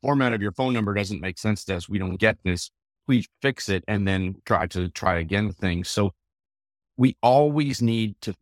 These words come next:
think about that consumer grade experience and what we can offer to them to make it easy to initiate the conversation with us on the back end of the platform,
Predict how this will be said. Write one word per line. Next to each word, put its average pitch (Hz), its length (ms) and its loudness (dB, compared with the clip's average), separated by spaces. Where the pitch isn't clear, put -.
think 101 400 -2
about 92 580 0
that 82 200 -2
consumer 131 680 -4
grade 117 300 2
experience 87 720 -6
and 92 280 -8
what 120 200 2
we 120 200 2
can 107 320 2
offer 101 460 0
to 107 120 -2
them 90 380 -2
to - 120 -8
make 90 380 2
it 98 120 2
easy 95 520 2
to 98 380 0
initiate 123 560 4
the - 80 -6
conversation 120 720 0
with 135 160 -4
us - 340 -6
on 92 160 -6
the 90 80 -6
back 92 260 2
end 98 220 0
of 98 80 -4
the 101 80 -4
platform, 85 680 -2